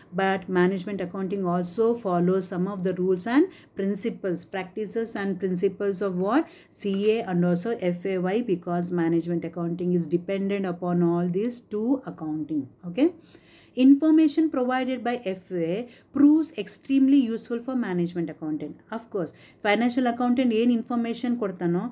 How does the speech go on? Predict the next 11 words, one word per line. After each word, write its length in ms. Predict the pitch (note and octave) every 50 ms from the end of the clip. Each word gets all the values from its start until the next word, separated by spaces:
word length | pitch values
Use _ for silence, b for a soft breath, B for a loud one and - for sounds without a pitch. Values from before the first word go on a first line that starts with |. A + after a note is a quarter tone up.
| B B B B B B
that 180 | G#3+ G#3+ F#3 -
will 120 | G#3+ G#3+ G3+ F#3
be 80 | A3 G#3+
very 240 | G3 G3+ G3+ G3 A3
much 240 | A3+ A3+ G#3+ - -
useful 320 | G3+ G3 G3 - G#3 F#3+
for 140 | F3+ - G#3
management 560 | F#3+ F#3 F3 E3+ F3 E3+ E3 E3+ F3+ E3 C#3+ D#3
accountant. 520 | D3+ - D3+ D3 D3 C#3+ D3+ C3+ C3 C#3 -
Okay, 280 | D3 - G#3 A#3+ C4 A#3+ F3+
example, 520 | D#3+ D3 F#3 E3+ E3 D#3+ D#3 A3 C4 D4+